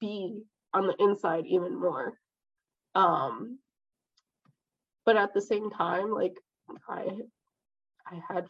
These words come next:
fun, I had friends, like, outside of the church. I saw that there's, like, other ways to live and, um, freedoms there.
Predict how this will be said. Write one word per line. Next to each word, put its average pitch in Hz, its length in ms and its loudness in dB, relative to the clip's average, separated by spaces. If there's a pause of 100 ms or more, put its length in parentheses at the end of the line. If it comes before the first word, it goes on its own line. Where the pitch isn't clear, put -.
(120)
fun, 190 300 0
I 185 100 -4
had 170 280 -6
friends, 202 520 -2
like, 208 200 -2
outside 175 580 -2
of 175 200 -2
the 180 80 0
church. 190 360 -2
I 165 100 0
saw 175 320 -4
that 170 280 -4
there's, 202 300 -2
like, 175 280 -2 (380)
other 185 280 2
ways 190 300 2
to 202 120 0
live 196 420 0 (160)
and, 165 360 -2 (760)
um, 160 560 -2 (320)
freedoms 190 420 2 (100)
there. 190 580 4